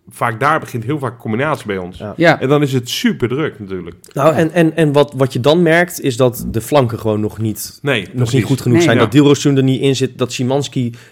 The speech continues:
Speaker 2: toch net iets meer een middenvelder is. Dat, dat, ja, ook, weet je, Wollemark komt erin, is vrij onzichtbaar. Jaan Baks is natuurlijk een speler die niet in de kleine ruimte het verschil maakt,
Speaker 1: Nee.
Speaker 2: maar die, die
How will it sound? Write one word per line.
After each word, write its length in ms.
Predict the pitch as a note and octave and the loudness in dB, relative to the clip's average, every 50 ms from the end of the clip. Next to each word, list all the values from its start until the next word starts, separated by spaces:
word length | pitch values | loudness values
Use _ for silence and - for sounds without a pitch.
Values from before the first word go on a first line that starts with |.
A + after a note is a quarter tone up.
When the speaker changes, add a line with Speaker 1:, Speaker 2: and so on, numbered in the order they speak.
| _ _ _ | _ _ _
Speaker 2:
toch 160 | - F3 E3 | 0 0 2
net 220 | C#3 C#3+ D#3+ D#3+ E3 | 2 2 2 2 0
iets 140 | D3 - | -4 -2
meer 160 | C3 C3+ B2 A#2 | 0 0 0 2
een 100 | A2 A#2+ | 2 2
middenvelder 520 | C#3 D#3 D#3+ C3+ D3 D3 C#3 C#3 C#3 - | 2 2 2 2 2 2 4 4 4 2
is. 220 | A#2+ C3 C3+ - | 2 0 0 0
Dat, 260 | - A#2 A#2+ A#2 G#2 G#2 | -2 -6 -6 -6 -6 -4
dat, 220 | A#2 A#2 A#2 - _ _ - - - - - - _ _ _ _ _ _ | -4 -4 -4 -6 _ _ -20 -20 -20 -20 -20 -20 _ _ _ _ _ _
ja, 200 | - A#2 A2+ A2 | -14 -12 -10 -6
ook, 180 | - C#3+ B2 B2+ | -6 -6 -4 -2
weet 180 | C3+ C#3+ B2 | -2 -2 -2
je, 100 | - C#3 | -2 -4
Wollemark 480 | A2+ A2+ C3 C#3 C#3 C3 B2+ C3 B2+ C3 | -2 0 0 0 0 0 0 -2 -2 -2
komt 220 | - C3 B2 A2+ | -6 -6 -6 -6
erin, 440 | C3 A#2 - B2+ A#2+ A#2+ B2 A2+ A#2+ - | -8 -8 -4 -4 -4 -4 -4 -8 -12 -16
is 220 | - - A#2 - - | -18 -16 -16 -16 -16
vrij 340 | - - - B2 B2 B2 | -16 -10 -6 -4 -2 -2
onzichtbaar. 600 | - B2+ A#2+ A2+ - B2+ A#2+ A#2 - - A#2 A2+ A2+ | -2 -2 -4 -6 -4 -4 -6 -6 -4 -4 -4 -2 -2
Jaan 340 | A#2 C3 B2+ C#3+ C#3+ C3 A#2 | 0 0 0 -2 -2 -4 -4
Baks 200 | C3 C3 B2+ - | -4 -6 -6 -8
is 60 | B2 | -10
natuurlijk 320 | B2+ A#2 A#2+ C3 B2 A#2 | -10 -10 -8 -10 -8 -8
een 60 | C#3 A#2 | -8 -8
speler 340 | - - C3 B2 B2 B2 A#2 | -6 -6 -6 -6 -6 -6 -6
die 120 | A#2+ A#2+ | -8 -8
niet 160 | B2 B2+ B2+ | -8 -8 -8
in 100 | - B2 | -10 -10
de 80 | B2+ B2 | -10 -8
kleine 280 | A#2+ C3 B2 B2 A#2 | -8 -6 -6 -6 -4
ruimte 340 | G#2+ A2 A#2+ C3+ C#3 C3 C#3 | -2 0 0 0 0 0 -2
het 160 | C3 B2+ B2 | -4 -4 -4
verschil 340 | B2 - - - - B2 A#2 | -8 -14 -16 -14 -12 -10 -8
maakt, 200 | A#2 A#2+ A#2 A#2 | -6 -4 -2 -2
Speaker 1:
Nee. 100 | A2 - | -2 -2
Speaker 2:
maar 120 | C3 A#2+ A2+ | -4 -6 -4
die, 280 | A2+ A#2 A#2 A#2 A#2 G#2 | -4 -6 -6 -8 -10 -12
die 240 | A2+ A2+ G#2+ - | -16 -16 -16 -16